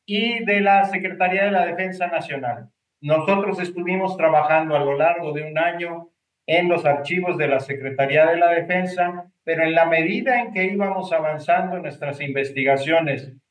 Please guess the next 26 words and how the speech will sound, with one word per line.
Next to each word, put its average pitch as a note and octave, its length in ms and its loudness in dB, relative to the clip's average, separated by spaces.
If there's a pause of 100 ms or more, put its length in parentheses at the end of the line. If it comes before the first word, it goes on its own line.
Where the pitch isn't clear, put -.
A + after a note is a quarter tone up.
(120)
en D#3 180 0
la D3+ 100 6
medida F#3 520 4
en G#3 100 -2
que E3+ 180 0
íbamos F#3+ 680 0
afinando D#3 760 0
nuestra F3 500 -4
mirada, E3 680 0 (180)
en D#3 160 -8
esa A3+ 300 0
medida G3 580 -2
los D#3 200 -6
obstáculos F3+ 760 0
se D3 100 -10
fueron D#3+ 340 -4
incrementando, D3+ 1200 -2 (180)
de C#3+ 160 -2
suerte G#3+ 460 2
que G#3+ 80 2
al G3 180 4
final G3+ 720 0
nos D3+ 380 -2
negaron F#3 600 4
algunos F#3 480 -2
archivos, G#3 880 -2